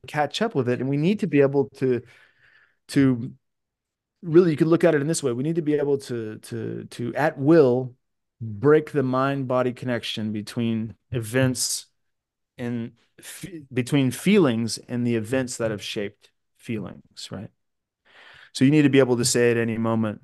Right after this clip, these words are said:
I need to have the, a level of self-mastery over me to be able to say at any moment, "Okay, well, I just had a fight with my wife and it's nine o'clock in the morning and now I gotta go to work."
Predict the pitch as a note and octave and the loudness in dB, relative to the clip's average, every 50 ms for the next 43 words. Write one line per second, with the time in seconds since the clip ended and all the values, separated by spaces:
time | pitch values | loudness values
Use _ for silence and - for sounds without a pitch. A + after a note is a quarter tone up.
0 | - A2+ A#2 B2 A#2+ B2 A#2 B2 A#2+ A2+ A2 G#2+ G#2+ G#2 G#2 A2 A2 A#2 A#2 A#2 | -12 -8 -4 -2 0 0 0 0 0 -2 -4 -6 -6 -6 -6 -4 -2 -2 -2 -2
1 | - A#2+ A2+ A2+ G#2 - - A#2+ G#2+ - G#2 G#2 A2 A2+ G#2+ - A#2 G#2+ G#2 G#2+ | -4 -8 -8 -6 -6 -4 -4 -4 -4 -4 -4 -4 -4 -4 -4 -6 -6 -6 -6 -6
2 | A2 G#2+ G#2+ G#2+ G#2+ G#2 - A#2 A2+ A#2 A2+ A2+ A2 A2 G#2+ G#2 - - A2+ A2 | -6 -6 -8 -6 -8 -8 -8 -4 -2 0 0 0 0 -4 -4 -4 -4 -2 -4 -4
3 | G#2+ G#2+ A2 A2 A2+ A2+ A2+ A2 G#2 - - - F3+ F#3+ - - - E3 D3+ D3 | -4 -4 -4 -4 -4 -4 -4 -4 -6 -6 -4 -2 -2 -2 -2 -4 -4 -4 -2 -4
4 | - C#3 C3 C3+ C#3 C#3+ C#3+ C3+ - C#3 B2+ B2+ B2 - B2 A#2+ A2+ A2+ B2 A#2+ | -4 -4 -4 -4 -2 -2 -4 -4 -4 -4 -4 -4 -2 0 0 0 -2 -2 -6 -4
5 | A2+ A2 A2 A2 A2 A2 G#2+ G#2 - _ _ - A2 A2 A2 A2 A2 A2 G2+ - | -4 -2 -2 -2 -2 -2 -4 -6 -10 _ _ -14 -12 -10 -8 -6 -6 -6 -6 -6
6 | - - A#2 A2+ A2 A2 - - A#2 A2+ A2 - - A2+ G#2+ G#2 G#2+ G#2 G#2 G#2+ | -4 -4 -4 -4 -4 -6 -6 -6 -6 -4 -4 -4 -6 -6 -4 -4 -4 -4 -6 -6
7 | G#2+ G#2 G2+ G#2 G#2 G#2 G2+ G2+ G#2+ G#2 G2+ G2+ G2+ G2+ G2+ G2 G#2 G#2 G2 G2+ | -8 -8 -8 -8 -8 -8 -6 -4 -4 -4 -4 -4 -4 -4 -4 -4 -4 -4 -4 -6
8 | G2+ - | -8 -12